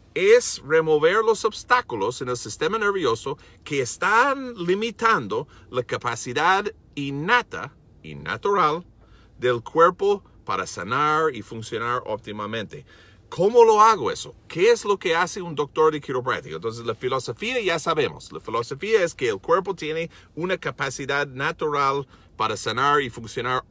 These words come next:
óptima, pero está siendo limitado por obstáculos en el sistema nervioso.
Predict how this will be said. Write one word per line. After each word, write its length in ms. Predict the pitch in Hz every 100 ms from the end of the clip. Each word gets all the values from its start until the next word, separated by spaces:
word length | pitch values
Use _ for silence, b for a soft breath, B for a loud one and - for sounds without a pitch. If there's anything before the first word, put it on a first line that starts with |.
| -
óptima, 540 | 247 - 113 80 - b b b b b b
pero 200 | - 139 139
está 280 | - 185
siendo 400 | 185 214 202 196
limitado 840 | 170 160 151 139 - 247 139 120 175 b b b _
por 200 | 127 131
obstáculos 800 | 123 - - 240 - 135 139 147
en 80 | 135
el 80 |
sistema 400 | 127 131 - 151
nervioso. 600 | 151 160 185 247 - -